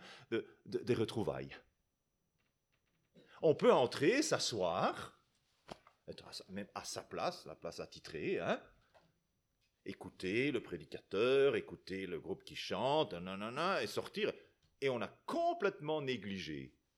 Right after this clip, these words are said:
les retrouvailles. Voyez-vous, dans notre habitude de vivre l'Église,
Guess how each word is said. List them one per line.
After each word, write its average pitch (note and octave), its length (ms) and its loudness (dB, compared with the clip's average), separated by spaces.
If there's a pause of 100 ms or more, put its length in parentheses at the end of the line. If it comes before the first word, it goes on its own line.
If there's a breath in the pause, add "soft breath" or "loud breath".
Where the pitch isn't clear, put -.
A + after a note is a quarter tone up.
(160)
les F#2+ 80 -2
retrouvailles. D#2+ 500 -8 (1700 soft breath)
Voyez-vous, F3+ 320 4 (180 loud breath)
dans F#3 140 8
notre C4 240 4
habitude G3 600 -4
de D3+ 80 -6
vivre D3 460 -8
l'Église, G3 760 -6